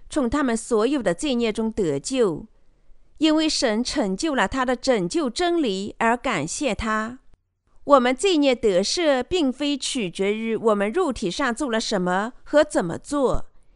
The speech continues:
相反，它在于我们信仰水和圣灵的福音。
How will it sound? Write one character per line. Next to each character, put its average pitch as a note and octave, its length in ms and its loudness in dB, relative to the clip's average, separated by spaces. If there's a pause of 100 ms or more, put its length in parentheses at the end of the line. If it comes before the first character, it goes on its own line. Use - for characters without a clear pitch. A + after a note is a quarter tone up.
(180)
相 B3 320 0
反， F#3+ 400 0 (380)
它 F#4+ 220 4
在 F#4+ 220 2
于 C#4+ 100 2
我 B3+ 180 4
们 G3+ 160 2
信 E4+ 240 0
仰 B3+ 180 2
水 G3+ 200 0
和 A3+ 160 0
圣 A4 280 0
灵 G#3 140 0
的 G3 140 0
福 F#3+ 240 -6
音。 F4 360 -2